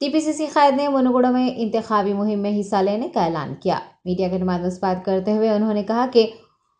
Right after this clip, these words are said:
मुनगुड़े की आवाम पलवाई गोवर्धन रेड्डी से वाकिफ हैं। वो यूथ कांग्रेस लीडर और एमएलए के तौर पर खिदमात अंजाम दे चुके हैं। उन्होंने ज़िमनी इंतखाब को गैर मुतवक्का करार देते हुए कहा कि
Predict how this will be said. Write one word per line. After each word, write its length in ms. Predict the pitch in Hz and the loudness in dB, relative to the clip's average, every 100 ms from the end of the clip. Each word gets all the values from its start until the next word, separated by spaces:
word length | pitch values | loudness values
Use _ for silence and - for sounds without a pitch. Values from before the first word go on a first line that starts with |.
| _ 254 | _ -2
मुनगुड़े 420 | 285 302 302 311 | 2 4 4 2
की 140 | 302 294 | 4 2
आवाम 360 | 262 262 294 | 4 2 2
पलवाई 420 | 269 220 208 208 202 | 0 2 4 2 2
गोवर्धन 480 | 196 190 185 208 | 2 0 0 0
रेड्डी 220 | 190 190 269 | 0 -2 -2
से 140 | 214 | -2
वाकिफ 420 | 170 156 156 151 | 0 -2 -4 -10
हैं। 120 | 220 254 | -6 -2
वो 140 | 208 | 0
यूथ 180 | 190 190 190 | 2 2 2
कांग्रेस 380 | 202 180 180 180 | 0 2 0 0
लीडर 360 | 185 190 214 214 - | -2 2 2 2 2
और 260 | 190 185 190 | 0 0 0
एमएलए 280 | 185 180 180 | 0 2 0
के 120 | 185 | 0
तौर 200 | 196 233 | 0 -2
पर 180 | 247 208 | 0 0
खिदमात 500 | 208 202 202 190 190 - | 0 -4 -4 -4 -6 -6
अंजाम 420 | 208 214 233 262 | -4 -2 -4 -4
दे 100 | 190 | -4
चुके 240 | - - 131 | -6 -8 -4
हैं। 220 | 180 - - _ _ _ _ _ - | -4 -4 -10 _ _ _ _ _ -4
उन्होंने 500 | 180 202 196 196 202 | 0 2 2 2 0
ज़िमनी 240 | 196 185 185 | 0 0 0
इंतखाब 500 | 190 190 185 190 190 | -2 -4 -2 -2 0
को 140 | 190 | -2
गैर 260 | 190 190 185 | 0 0 2
मुतवक्का 440 | 185 190 190 190 190 | 2 0 -2 -2 -6
करार 320 | 196 185 180 | 0 2 2
देते 300 | 185 185 202 | 2 0 -2
हुए 140 | 196 190 | -2 0
कहा 220 | 226 269 | 0 0
कि 200 | 269 | 4